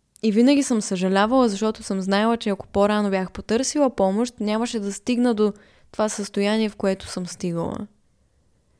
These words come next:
До тази болка, до която съм стигала, до тия негативни мисли, до които съм стигала. Защото съм се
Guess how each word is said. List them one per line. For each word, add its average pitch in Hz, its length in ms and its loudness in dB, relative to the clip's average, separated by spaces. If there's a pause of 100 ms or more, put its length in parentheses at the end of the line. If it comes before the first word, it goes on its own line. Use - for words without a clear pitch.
(180)
До 196 100 -2
тази 196 320 0
болка, 190 440 2
до 180 80 -6
която 180 340 -6
съм 180 220 -10
стигала, 175 480 -6
до 180 80 -4
тия 202 240 0
негативни 196 600 0
мисли, 185 300 -4
до 175 80 -8
които - 260 -8
съм - 200 -12
стигала. 175 460 -8
Защото 208 560 -2 (840)
съм 202 220 -2
се 196 300 -2